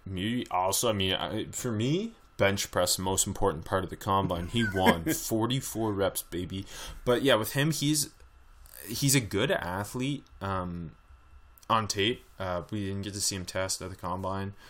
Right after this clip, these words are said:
Speaker 1: but
Speaker 2: Mm-hmm.
Speaker 1: really mean physical run blocker. I think he's gonna immediately translate into being a, a really strong run blocker. I think he can play power. I think he could play zone too. And he, he's got experience at tackle too.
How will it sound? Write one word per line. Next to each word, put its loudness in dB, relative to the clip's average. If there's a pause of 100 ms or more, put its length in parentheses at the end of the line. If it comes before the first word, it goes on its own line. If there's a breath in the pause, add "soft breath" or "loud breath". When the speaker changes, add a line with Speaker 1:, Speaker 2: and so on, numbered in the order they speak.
(220 loud breath)
Speaker 1:
but 6
Speaker 2:
Mm-hmm. -8
Speaker 1:
really 6
mean 4
physical 0
run 0
blocker. 2
I 4
think 0
he's 0
gonna 2
immediately 0
translate -2 (380 loud breath)
into 0
being 4
a, 4
a 0
really 2
strong 2
run -2
blocker. 2
I 2
think -4
he -4
can 0
play 2
power. 4
I 0
think -4
he -6
could -10
play 2
zone 0
too. 2
And 0
he, 4
he's 0
got 4
experience -2
at 0
tackle 2
too. 0